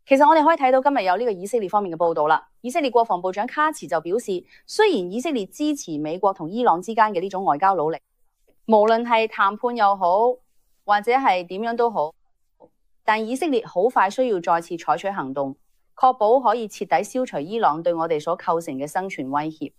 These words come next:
即係我哋可以睇到以色列今日嘅一個最新表態。另外有彭博社相關報道話，美國中央司令部而家已經正式提出咗最新嘅申請，就係計劃將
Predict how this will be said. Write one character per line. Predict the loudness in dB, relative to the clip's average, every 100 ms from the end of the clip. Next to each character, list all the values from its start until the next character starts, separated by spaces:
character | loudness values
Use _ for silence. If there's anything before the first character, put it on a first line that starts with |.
| _ _ _ _ _ _ _
即 | 2
係 |
我 | 4
哋 | 4
可 | 2
以 | 0
睇 | 0
到 | 0 -2
以 | -4
色 |
列 | -6 -2
今 | 0
日 | 0
嘅 | -2 0 2
一 |
個 | 4 4 2 0
最 | -2
新 | 0
表 | -2 -4
態。 | -2 -4 -6 0
另 | 2
外 | 4
有 | 4 4
彭 | 4 2
博 | 2
社 | 2 0
相 | 0 2
關 | 2 2
報 | 0 0
道 | 2
話， | 4 4 2
美 | -2
國 | 0 0
中 | 0
央 | -2 -2
司 | -4
令 | -4 2
部 | 2 2
而 | -2
家 | -2 0
已 | -2
經 | -4
正 | -4
式 | -6
提 | -8 -6 -6
出 | -4
咗 | -4 -2
最 | -2
新 | -4
嘅 | -6
申 | -4 -4
請， | -4 -6 -8 -16 -4
就 | 4
係 | 4
計 | 6 4
劃 | 4 4
將 | 4 4